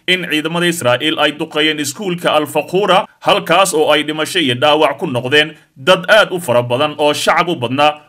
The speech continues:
Wararka ayaa intaasi ku daraya in meydadka shuhadada ay qariyeen waddada isku xirta iskuulka, isla markaasina ay adag tahay in la soo daabulo shuhadada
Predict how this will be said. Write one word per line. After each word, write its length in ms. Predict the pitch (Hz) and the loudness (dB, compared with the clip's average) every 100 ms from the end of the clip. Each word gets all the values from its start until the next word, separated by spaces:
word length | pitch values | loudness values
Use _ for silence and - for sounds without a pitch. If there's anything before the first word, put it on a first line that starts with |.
| - | -8
Wararka 400 | 104 139 156 151 | -2 -2 0 2
ayaa 240 | 151 147 | 4 2
intaasi 400 | 170 170 147 151 | 0 0 0 0
ku 140 | 147 147 | -8 -4
daraya 400 | 175 131 147 151 | -2 0 0 -2
in 160 | 156 | -4
meydadka 480 | 151 156 170 175 151 | -2 0 0 -2 -4
shuhadada 560 | 131 151 151 180 175 160 | -4 -2 -2 0 -2 0
ay 160 | 147 | 0
qariyeen 560 | 147 156 156 190 175 175 _ 117 | 0 0 0 2 0 -2 _ -6
waddada 400 | 113 123 151 151 | -6 0 2 2
isku 240 | 143 185 | 0 -4
xirta 320 | 175 151 160 147 | -4 -2 0 -2
iskuulka, 560 | 131 220 190 175 156 - | -4 -8 -10 -2 0 0
isla 280 | 147 151 | 0 -2
markaasina 680 | 160 175 175 123 123 151 143 | 0 -2 0 0 0 -2 0
ay 160 | 147 151 151 | 0 0 0
adag 320 | 160 180 147 | 0 0 0
tahay 320 | 120 151 147 - _ | 0 0 -2 -12 _
in 180 | 208 180 | 0 2
la 80 | 156 | 0
soo 220 | 175 175 | 0 0
daabulo 460 | 127 120 123 156 151 | 2 2 2 0 0
shuhadada 720 | - 143 147 160 190 170 - | -2 -2 0 2 2 0 -4